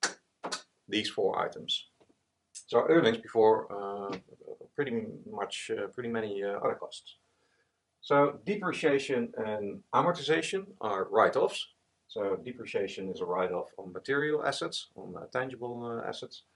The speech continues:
and amortization is a write-off on intangible assets.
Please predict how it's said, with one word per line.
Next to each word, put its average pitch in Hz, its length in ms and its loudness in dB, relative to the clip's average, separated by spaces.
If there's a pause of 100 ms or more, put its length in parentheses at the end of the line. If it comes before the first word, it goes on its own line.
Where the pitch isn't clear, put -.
(240)
and 95 160 -8
amortization 104 800 -2
is 92 100 -8
a 90 40 -6
write-off 95 520 0
on 92 300 -10
intangible 95 640 -2 (160)
assets. - 400 -14